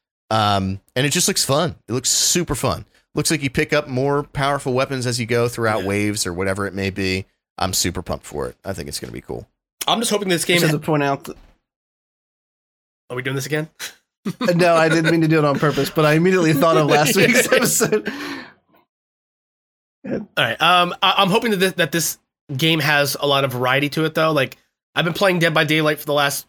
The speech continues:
Speaker 2: like, two weeks or so, and it's a really fun game, but there's not a lot of repetition, or there, there's a lot of repetition in it. There's not a lot of varying objectives.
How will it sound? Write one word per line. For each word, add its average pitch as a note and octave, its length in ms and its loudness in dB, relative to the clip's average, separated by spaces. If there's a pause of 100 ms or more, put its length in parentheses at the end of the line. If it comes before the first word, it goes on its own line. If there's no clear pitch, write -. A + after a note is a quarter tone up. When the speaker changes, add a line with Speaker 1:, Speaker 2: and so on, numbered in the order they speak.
Speaker 2:
like, B2+ 180 -4
two - 180 -4
weeks C3 220 -4
or B2 60 -2
so, B2+ 300 0
and C3 120 0
it's C#3 120 -2
a D3+ 40 -2
really F#3 200 -2
fun D#3 260 -2
game, D3 340 0 (300)
but C3+ 60 -4
there's C#3+ 160 -2
not G#3 120 2
a G3 40 2
lot F3+ 140 2
of D#3+ 60 -2
repetition, C#3 640 -2 (300)
or D3 80 0
there, D3 140 0
there's D#3 160 -2
a D3 60 0
lot F#3+ 160 4
of E3+ 60 2
repetition C#3+ 460 -4
in F#2 60 -16
it. F#2 120 -20
There's C3 160 -6
not F3+ 120 0
a - 20 2
lot E3 160 2
of C3+ 260 -4
varying D3 520 0
objectives. A#2+ 640 -6